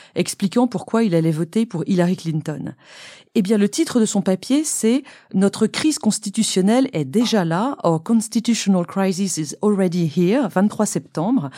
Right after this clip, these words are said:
Il y explique que le Parti républicain et plus largement toute la sphère républicaine sont aujourd'hui totalement soumis à Trump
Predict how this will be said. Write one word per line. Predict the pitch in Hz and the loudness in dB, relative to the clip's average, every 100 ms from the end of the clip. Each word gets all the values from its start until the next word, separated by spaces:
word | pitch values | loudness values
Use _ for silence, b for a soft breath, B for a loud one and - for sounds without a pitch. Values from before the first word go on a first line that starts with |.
| B B B B _ | B B B B _
Il | 262 311 269 | 0 2 2
y | |
explique | 226 - - 226 320 - - | 0 -2 -4 0 -2 -4 -2
que | 202 | 2
le | 175 | 2
Parti | 165 254 - 269 | 0 -4 0 2
républicain | 226 - 196 196 - 180 170 B B B B | 2 0 -2 -4 -4 -4 -4 B B B B
et | 190 | -4
plus | - - 294 | -2 0 2
largement | 254 226 233 214 208 - | 2 0 2 2 0 0
toute | 381 - | 0 2
la | 262 | 0
sphère | 226 - 233 220 | 0 -2 -2 0
républicaine | 185 - 175 160 - 240 302 214 | -2 -4 -8 -8 -4 0 2 0
sont | - 220 214 | 0 0 2
aujourd'hui | 226 214 190 269 339 B B B _ | 2 2 2 0 -2 B B B _
totalement | - 330 - 262 240 233 | -2 0 0 2 2 2
soumis | 208 - 226 226 220 | 0 0 2 4 2
à | 175 | -4
Trump | 160 - 254 320 339 | -8 -4 0 0 -2